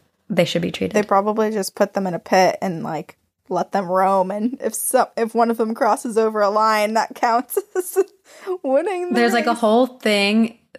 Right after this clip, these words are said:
Speaker 1: where, like, you can't have a flash on 'cause turtles follow light. And so it's a disadvantage if they see your light and they follow it.
Speaker 2: Oh, wow.
Speaker 1: Yeah.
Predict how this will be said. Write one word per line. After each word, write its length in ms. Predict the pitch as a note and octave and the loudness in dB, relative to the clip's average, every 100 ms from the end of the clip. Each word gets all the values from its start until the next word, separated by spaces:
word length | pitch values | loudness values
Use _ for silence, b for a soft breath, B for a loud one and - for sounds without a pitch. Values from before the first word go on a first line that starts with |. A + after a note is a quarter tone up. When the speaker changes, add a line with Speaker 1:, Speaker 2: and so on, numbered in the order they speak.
| - | -12
Speaker 1:
where, 200 | G#3+ G3+ | -2 2
like, 200 | G3 F#3+ | 2 0
you 60 | G3 | -6
can't 320 | - G3 F#3+ | -2 0 0
have 400 | F#3+ F#3 F3+ F3 - | 0 2 2 0 -6
a 80 | |
flash 420 | - F3+ F3+ F3+ G#3 | -2 0 0 0 -2
on 200 | G3+ G#3 | 0 0
'cause 260 | G3 E3+ | -2 -4
turtles 480 | - F#3+ F3+ F3+ - - | -2 0 2 0 -2 -14
follow 420 | - F3 E3+ E3+ | 0 2 4 2
light. 460 | E3 E3+ F3 A3+ - b b b b b _ | 0 0 0 -2 -6 b b b b b _
And 380 | G3 F#3 F3 E3 | 0 2 2 0
so 140 | - E3+ | 2 0
it's 120 | - | 0
a 40 | |
disadvantage 640 | E3 F3 E3 E3 E3 E3+ E3+ | 0 0 0 -2 0 -2 -4
if 120 | - | -6
they 120 | F#3+ | -4
see 200 | F3 - E3+ | -4 -2 -2
your 160 | - G#3 | -2 -4
light 300 | - - - | -4 -6 -8
and 160 | G3+ G3+ | -8 -6
they 80 | |
follow 360 | F#3+ - - A#3 | -8 -10 -8 -8
it. 60 | A3 | -6
Speaker 2:
Oh, 100 | G3+ | -4
wow. 380 | G3 F#3 F#3+ F#3+ _ | -4 -4 -6 -10 _
Speaker 1:
Yeah. 220 | G#3 | -8